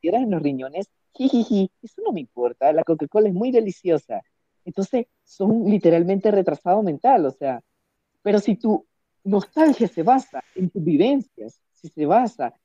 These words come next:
en cosas, experiencias personales, eh, sean familiares o sean con otras personas o sean solo,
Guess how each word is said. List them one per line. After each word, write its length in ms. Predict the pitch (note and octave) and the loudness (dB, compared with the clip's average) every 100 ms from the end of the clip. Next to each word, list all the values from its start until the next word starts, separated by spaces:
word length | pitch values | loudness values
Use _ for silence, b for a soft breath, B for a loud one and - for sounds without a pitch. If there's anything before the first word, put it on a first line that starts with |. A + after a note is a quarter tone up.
| _ _ | _ _
en 380 | E3+ D#3+ C#3+ - _ _ _ _ _ _ _ | -2 -2 -4 -12 _ _ _ _ _ _ _
cosas, 400 | - G3+ A3 A#3+ - | -2 -2 0 -2 -4
experiencias 680 | D#3+ - - F3 A3 C4 B3+ | -14 -14 -2 2 4 2 0
personales, 760 | F#3+ F#3+ D#3+ E3 A3+ E3 C#3 _ _ _ _ _ | -2 -4 -4 2 4 4 2 _ _ _ _ _
eh, 360 | D3+ C#3+ C3+ - - | 4 4 4 -4 -4
sean 180 | F#3 | -2
familiares 540 | G3 F#3+ D3 F3 F3 D3+ | 0 2 4 4 4 2
o 40 | |
sean 280 | C#3 D#3 F3 | -6 -6 -8
con 200 | - E3 | -6 -4
otras 220 | D#3 F3+ | -4 -6
personas 380 | - D3+ E3+ D3+ - | -6 -4 -2 -4 -4
o 100 | A#3+ | -6
sean 280 | A#3+ A3 | -4 -4
solo, 580 | F#3 _ G#3+ G3 A#2+ A#2 | -4 _ 2 2 2 -4